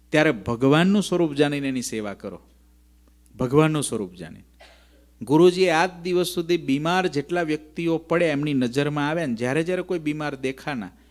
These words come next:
એમના જીવનમાં એના દ્વારા ઉપકાર થયો હોય કે અપકાર થયો હોય, ઉપકાર ને અપકાર બંને થયો હોય,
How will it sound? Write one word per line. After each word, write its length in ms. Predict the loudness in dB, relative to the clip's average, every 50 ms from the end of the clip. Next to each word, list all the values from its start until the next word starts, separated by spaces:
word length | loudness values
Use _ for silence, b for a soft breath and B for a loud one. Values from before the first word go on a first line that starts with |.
| b b -8
એમના 220 | -6 -4 -4 -4
જીવનમાં 800 | -4 -6 -4 -4 -2 -2 -2 -4 -4 -4 -4 -4 -4 -4 -6 -8 b b b b b -8
એના 240 | -4 -2 -2 -2
દ્વારા 420 | -2 0 2 2 4 4 2 2 0 -4
ઉપકાર 460 | -8 -10 -10 -4 2 6 8 8 6 6
થયો 280 | 4 4 6 8 10
હોય 160 | 10 10 8
કે 120 | 6 6 4
અપકાર 400 | 4 4 2 2 4 6 6 6
થયો 300 | 4 2 -2 -2 -2 -4
હોય, 160 | -8 -12 -14 -18 _ _ _ _ _ _ _ _ _ _ _ _ _ _
ઉપકાર 500 | 0 0 0 0 0 4 6 6 8 8
ને 100 | 6 6
અપકાર 380 | 4 2 0 0 2 2 2 4
બંને 360 | 4 4 4 4 4 2 2
થયો 260 | 4 4 2 2 2
હોય, 160 | -2 -6 -10